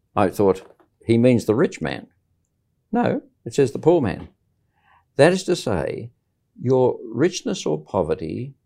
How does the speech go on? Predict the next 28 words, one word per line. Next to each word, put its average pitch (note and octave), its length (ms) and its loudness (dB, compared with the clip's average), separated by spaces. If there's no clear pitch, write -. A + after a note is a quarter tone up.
makes A#2+ 300 -8
no D#3 140 0
difference. G2 580 -8
You G#2 180 0
are - 200 -6
under A2 260 -2
the G#2 140 -4
law. A2+ 640 -6
And G#2+ 160 -4
you're A2 80 2
not C#3+ 240 -2
favoured G2 480 -2
simply - 320 -8
because F#2+ 400 -8
you're E2+ 100 -8
poor, G#2 520 -2
any G2 180 0
more G#2 240 0
than G#2+ 80 -10
you're G#2 140 -10
favoured F#2 360 -6
because - 360 -16
you're F2+ 140 -8
rich. - 600 -18
And D2+ 160 -12
that's - 460 -2
the - 120 -2
law. B3 440 -4